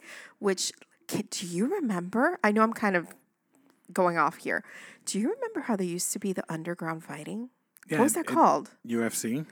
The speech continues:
Speaker 1: No, it was called something else. Back in the day.
Speaker 2: I know, but that,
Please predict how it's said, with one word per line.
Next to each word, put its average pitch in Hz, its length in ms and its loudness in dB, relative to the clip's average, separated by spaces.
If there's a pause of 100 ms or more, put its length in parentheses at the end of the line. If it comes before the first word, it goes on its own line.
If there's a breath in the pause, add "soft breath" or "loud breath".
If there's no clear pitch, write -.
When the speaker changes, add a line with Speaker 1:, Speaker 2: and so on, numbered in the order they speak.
(140)
Speaker 1:
No, 262 680 6 (180)
it 233 60 -2
was 240 140 2
called 285 260 -4
something 269 380 0
else. - 720 2 (1040)
Back 302 320 2
in 320 140 4
the 285 100 6
day. 254 180 6
Speaker 2:
I 254 40 2
know, - 300 4
but 120 140 0
that, 123 220 2